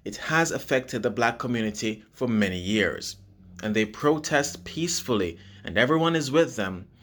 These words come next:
Bills are drafted to change laws, but these laws have to be voted on. And this is where many of these reforms in the criminal justice system we need go to die.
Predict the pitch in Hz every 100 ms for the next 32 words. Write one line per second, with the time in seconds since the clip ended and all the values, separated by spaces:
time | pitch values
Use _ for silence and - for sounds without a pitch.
0 | - - - 107 113 113 120 117 120 117
1 | 117 - 110 - - 135 143 127 123 151
2 | 139 110 107 - - - 120 139 160 151
3 | 151 156 160 135 - 127 - 113 110 107
4 | 120 123 107 - 80 71 _ _ _ _
5 | - - 98 107 165 165 - - 120 117
6 | 113 110 101 95 117 147 160 123 127 -
7 | 127 127 113 - 117 113 - 147 135 110
8 | 104 117 143 151 170 156 143 120 127 127
9 | - 110 - 165 160 - 98 101 - _
10 | 87 113 151 131 104 95 85 - _ _
11 | _ - 87 - 104 107 80 -